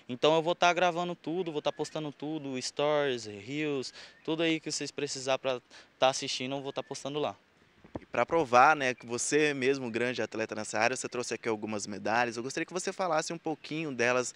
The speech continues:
Speaker 2: pra gente.
Speaker 1: Então, essas medalhas aqui são, são todas de brasileiro, né? Algumas aqui de ouro, primeiro lugar, segundo lugar, terceiro lugar. A gente sempre compete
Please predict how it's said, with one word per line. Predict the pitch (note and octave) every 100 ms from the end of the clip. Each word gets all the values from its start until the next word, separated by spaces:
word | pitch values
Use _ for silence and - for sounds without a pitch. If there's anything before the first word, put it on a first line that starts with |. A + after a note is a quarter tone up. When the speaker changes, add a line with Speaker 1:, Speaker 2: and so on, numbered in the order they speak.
| - -
Speaker 2:
pra | A#2+ A2
gente. | G#2 F#2+ - - - - - - -
Speaker 1:
Então, | D#3+ D#3+ C#3 G#2+ G#2+
essas | A#2 C3 C3
medalhas | C#3 C#3 C#3 C#3
aqui | C#3 C#3+
são, | - D3 C#3 - -
são | C#3
todas | C3+ D3+ F#3+
de | E3
brasileiro, | D3 D3 C3+ A2+ A#2 C#3+ - - _
né? | A2+ B2+ D3+ - - -
Algumas | A#2 B2 C3 B2+ - -
aqui | A2+ - A#2
de | B2 A2+
ouro, | A2 D3+
primeiro | - A#2+ A#2 A#2+
lugar, | G#2+ A2+ C3+
segundo | - A2+ A2+
lugar, | A2 A2+ B2
terceiro | - A#2 A#2
lugar. | A#2 G#2+ B2+ - - -
A | A2+
gente | B2+ C#3 D#3
sempre | D3+ D#3 F#3+
compete | - F3 - D#3 - C#3+